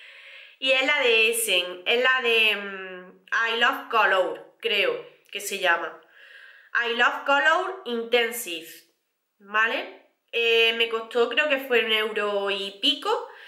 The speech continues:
así que súper bien. Y por último, eh, os enseño que me cogí nuevamente el sellador para cejas de Make Me Bro de Essen, que bueno, es el sellador que más me gusta.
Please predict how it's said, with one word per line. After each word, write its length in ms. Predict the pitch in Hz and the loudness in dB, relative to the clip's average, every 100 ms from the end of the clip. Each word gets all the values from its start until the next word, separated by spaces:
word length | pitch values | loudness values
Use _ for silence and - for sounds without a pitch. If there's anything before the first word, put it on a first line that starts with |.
| - - - | -20 -12 -6
así 280 | 226 - | -6 -6
que 280 | 233 294 294 | -2 0 0
súper 420 | - 233 196 190 | -2 -4 0 -2
bien. 400 | 190 190 - - - | 0 0 -2 -8 -4
Y 120 | 254 | -4
por 180 | 370 370 | -2 0
último, 720 | 359 359 339 339 370 370 - | 0 0 0 2 2 0 -4
eh, 260 | 254 247 | 0 4
os 120 | 240 233 | 4 2
enseño 480 | 233 277 277 320 | 0 -2 2 2
que 80 | 311 | 2
me 360 | 285 277 262 254 | 4 4 4 2
cogí 380 | 240 240 302 262 | -2 2 2 2
nuevamente 920 | 254 277 285 294 302 285 302 370 381 | 4 4 4 2 0 0 0 0 0
el 840 | 233 233 220 214 208 208 208 208 - - - - - - - - | 2 4 4 2 -2 -4 -6 -8 -16 -20 -20 -20 -18 -18 -18 -16
sellador 680 | - 233 214 214 220 254 262 | -6 -2 2 2 4 2 2
para 320 | 262 269 262 | 4 2 2
cejas 380 | 285 277 302 359 - - - - - _ _ _ | -2 2 2 0 -4 -18 -20 -20 -20 _ _ _
de 380 | 220 240 233 233 | -2 2 2 2
Make 320 | 240 240 254 | 2 0 -4
Me 180 | 254 254 | -6 -2
Bro 380 | 247 262 277 | 2 2 2
de 260 | 220 202 202 | -2 2 2
Essen, 500 | 202 190 160 160 - | 0 -4 -6 -6 -8
que 120 | 208 202 | -4 0
bueno, 280 | 214 190 | 2 4
es 280 | 190 208 226 | 4 4 2
el 60 | 240 | -2
sellador 800 | - 233 226 220 233 240 - - - - - _ | 0 2 4 4 4 4 2 -8 -20 -20 -20 _
que 120 | 254 233 | -4 0
más 200 | 233 254 | 0 2
me 180 | 247 | 0
gusta. 640 | 208 214 214 - 170 - | 0 -4 -10 -10 -12 -12